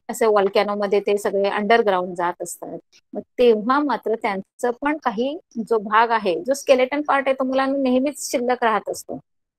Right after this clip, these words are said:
त्याच्यावर कुठे डि-, डिकम्पोजिशनची process होत नाहीये. मग काही कारणास्तव तिथे उत्खनन केलं जातं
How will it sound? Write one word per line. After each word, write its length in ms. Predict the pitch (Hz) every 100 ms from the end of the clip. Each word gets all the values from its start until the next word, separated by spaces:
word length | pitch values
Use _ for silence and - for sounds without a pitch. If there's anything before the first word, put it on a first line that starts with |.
| _
त्याच्यावर 340 | 220 202 240 240
कुठे 240 | 247 262
डि-, 380 | 247 226 220 202
डिकम्पोजिशनची 840 | 196 240 240 240 247 240 247 247
process 480 | 247 240 214 262 -
होत 140 | 240 240
नाहीये. 340 | - 185 170 156 - _ _ _
मग 80 | 233 -
काही 340 | - 196 170 277
कारणास्तव 760 | 269 247 185 190 247 262 302
तिथे 280 | 294 269 269
उत्खनन 500 | 247 - - 254 269
केलं 440 | 269 - 220 220
जातं 440 | 247 220 - 165